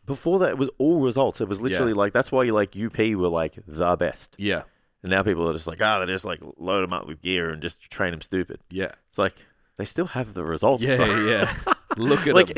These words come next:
Speaker 1: even if the person is loaded up on whatever, they
Speaker 2: Yeah.
Speaker 1: had to do the shit.
Speaker 2: Yeah. Yeah.
Speaker 1: Like, they still have to
Speaker 2: And
Speaker 1: follow
Speaker 2: half,
Speaker 1: the
Speaker 2: half your gym is, and they still look like
Speaker 1: They
Speaker 2: shit.
Speaker 1: still have to follow the diet.
Speaker 2: Yeah.
Speaker 1: They still have to, like, the system isn't broken.
Speaker 2: Yeah.
Speaker 1: Like, the way they follow,
Speaker 2: Mm.
Speaker 1: even, like,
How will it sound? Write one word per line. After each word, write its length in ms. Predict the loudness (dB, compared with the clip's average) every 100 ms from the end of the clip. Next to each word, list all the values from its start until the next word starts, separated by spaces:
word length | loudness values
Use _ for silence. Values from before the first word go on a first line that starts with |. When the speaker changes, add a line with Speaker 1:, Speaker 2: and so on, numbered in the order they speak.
| 4
Speaker 1:
even 200 | 6 0
if 180 | -2 2
the 100 | 0
person 480 | 6 6 6 2 0
is 380 | 0 0 0
loaded 360 | 4 4 6 4
up 180 | 2 4
on 120 | 2
whatever, 520 | 4 4 4 2 0 -4
they 100 | 2
Speaker 2:
Yeah. 80 | 4
Speaker 1:
had 120 | 2
to 80 | -4
do 300 | -2 0 0
the 140 | -2
shit. 380 | -4 -2 -2 -2
Speaker 2:
Yeah. 280 | -4 -2 -4 -8 -20 _ -20 _ _
Yeah. 300 | -4 0 0 -2
Speaker 1:
Like, 140 | -4
they 100 | -2
still 280 | -2 2 4
have 120 | 4
to 80 | 2
Speaker 2:
And 100 | 4
Speaker 1:
follow 320 | 6 8 6
Speaker 2:
half, 120 | 4 0 -4
Speaker 1:
the 60 |
Speaker 2:
half 280 | 4 4 4
your 120 | -2
gym 260 | 0 -2 0
is, 180 | 0 0
and 140 | -2
they 120 | -4 -6
still 260 | -4 -2
look 160 | -2 -4
like 180 | -8 -2
Speaker 1:
They 80 | -2
Speaker 2:
shit. 40 |
Speaker 1:
still 160 | 2 2
have 120 | 2
to 80 | -2
follow 380 | 2 4 4 4
the 140 | 2
diet. 400 | 4 6 6 6
Speaker 2:
Yeah. 20 | 4
Speaker 1:
They 120 | -2
still 240 | 0 2
have 120 | 2 2
to, 80 |
like, 180 | 0 0
the 80 | 0
system 480 | 0 0 2 0 0
isn't 360 | 0 -2 -4
broken. 500 | 2 2 2 -4 -10 -20 _ -12
Speaker 2:
Yeah. 260 | -6 -4 -2
Speaker 1:
Like, 140 | -2 -2
the 80 |
way 220 | 2 2 4
they 160 | 2
follow, 640 | 2 2 4 6 6 4
Speaker 2:
Mm. 120 | 0 0
Speaker 1:
even, 200 | 0 2
like, 320 | -2 -2 -8